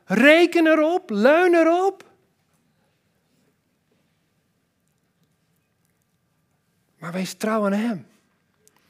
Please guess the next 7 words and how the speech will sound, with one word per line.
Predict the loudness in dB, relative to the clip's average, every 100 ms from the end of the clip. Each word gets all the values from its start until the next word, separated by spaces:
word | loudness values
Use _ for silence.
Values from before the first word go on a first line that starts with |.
| _ -12
En | -4
laat | -4 -2
zijn | 0 0 0
woord | -2 -2 -4 -6 -14 _ _
in | -2 0
je | 0
leven | 0 -2 -2 -6 -8